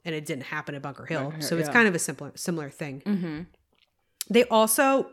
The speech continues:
Speaker 1: one of the things I thought was interesting is they talk about Doc Holliday having this gambling problem.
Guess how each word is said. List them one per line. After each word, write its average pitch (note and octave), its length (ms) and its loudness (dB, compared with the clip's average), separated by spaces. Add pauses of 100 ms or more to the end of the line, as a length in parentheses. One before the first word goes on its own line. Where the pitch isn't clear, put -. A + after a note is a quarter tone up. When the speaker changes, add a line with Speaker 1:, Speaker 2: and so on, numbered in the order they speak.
Speaker 1:
one A3 100 4
of B3+ 60 2
the C#4 80 2
things G#3+ 140 0
I F#3+ 120 2
thought G3 180 2
was E3+ 140 -4
interesting F3 480 -2
is E3+ 140 -6
they E3+ 120 0
talk G#3+ 320 0
about G3 280 4
Doc F3 220 2
Holliday E3+ 300 2
having D#3+ 300 -2
this C#3 100 -8
gambling D3 400 -6
problem. C#3 480 -8